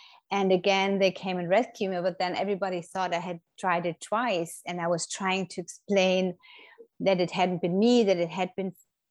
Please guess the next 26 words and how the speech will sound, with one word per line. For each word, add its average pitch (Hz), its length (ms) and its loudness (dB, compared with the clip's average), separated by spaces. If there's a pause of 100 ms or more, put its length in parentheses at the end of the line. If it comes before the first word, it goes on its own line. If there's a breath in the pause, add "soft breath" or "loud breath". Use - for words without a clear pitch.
(380)
the 196 100 -2
nurse, 202 580 4
and 185 220 -2
that 180 180 2
I 180 100 -4
really 196 320 0
wanted 185 400 -2 (120)
to, 180 300 -4
you 208 100 -2
know, 185 100 0
I 170 80 0
had 175 200 -2 (380)
reflected 190 800 0
of, 160 160 -4 (180)
of 175 140 -6
my 180 120 2
life, 180 260 4
and 185 80 0
I 175 60 2
wanted 185 380 0
to 175 160 -10
live, 180 240 0
and 175 120 -10
I 175 60 -10 (100)
wanted 185 320 -4
to 170 200 -4